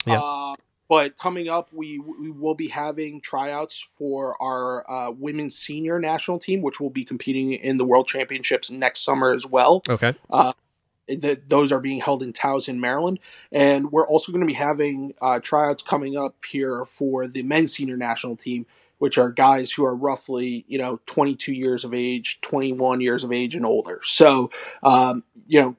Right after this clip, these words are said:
Speaker 2: make sure to check out social media. Everything is usually blasted through Facebook, Instagram, Twitter,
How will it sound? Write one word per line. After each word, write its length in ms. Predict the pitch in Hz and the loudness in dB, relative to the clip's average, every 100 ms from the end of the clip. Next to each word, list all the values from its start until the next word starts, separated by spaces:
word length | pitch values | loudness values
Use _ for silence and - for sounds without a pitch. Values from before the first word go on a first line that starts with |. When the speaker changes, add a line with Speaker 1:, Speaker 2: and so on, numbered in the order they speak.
| _ | _
Speaker 2:
make 340 | 120 147 147 | -2 4 4
sure 220 | - 156 | 6 4
to 60 | 139 | 4
check 240 | - 147 | 6 6
out 160 | 143 123 | 6 2
social 320 | 160 143 135 | 4 4 2
media. 440 | 139 139 139 135 135 | 0 0 0 -2 -2
Everything 500 | 151 160 156 147 135 | 0 0 0 -2 -6
is 200 | 127 131 | -8 -14
usually 380 | 147 139 131 | -14 -10 -10
blasted 640 | 127 131 131 127 - 135 - | -8 0 2 2 -2 -10 -10
through 160 | 131 | -14
Facebook, 540 | 120 135 127 - 127 117 | -8 -6 -6 -4 -6 -6
Instagram, 540 | 120 - - 123 120 | -12 -12 -6 -6 -6
Twitter, 500 | - 143 131 127 113 | -2 -2 2 0 0